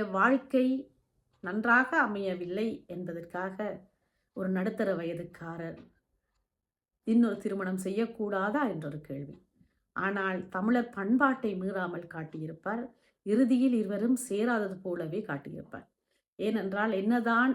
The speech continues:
யதார்த்தம் என்று இருந்தாலும், இந்த உலகில் நாங்கள் நடித்துத்தான் ஆக வேண்டும். எங்களுடைய உண்மைகளை எடுத்து கூற முடியாத சூழலில் நாங்கள் இருப்பது ஒரு துரதிர்ஷ்டமான விடயம்தான்.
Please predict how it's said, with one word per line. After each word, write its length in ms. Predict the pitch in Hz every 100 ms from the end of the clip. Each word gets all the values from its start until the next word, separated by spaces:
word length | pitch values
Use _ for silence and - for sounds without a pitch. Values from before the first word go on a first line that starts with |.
| -
யதார்த்தம் 580 | 190 226 254 254 233
என்று 240 | 208 190 185
இருந்தாலும், 640 | 180 208 202 180 202 180 - - _ -
இந்த 180 | 233 226
உலகில் 360 | 233 269 269 226
நாங்கள் 240 | 185 170
நடித்துத்தான் 640 | 165 190 269 285 226 214 180
ஆக 140 | 165 170
வேண்டும். 360 | 160 165 190 196
எங்களுடைய 420 | 190 196 185 180 175
உண்மைகளை 560 | 190 240 240 190 175 170
எடுத்து 320 | 175 220 262
கூற 220 | - 196 180
முடியாத 500 | 165 185 254 247 214
சூழலில் 460 | 180 196 180 165 165
நாங்கள் 300 | 160 156 151
இருப்பது 560 | 180 185 - 170 165 196 - _ _ _ _ _ -
ஒரு 260 | 220 233 208 175 143 - _
துரதிர்ஷ்டமான 840 | - 226 226 226 - 190 180 196 175
விடயம்தான். 580 | 156 151 156 143 139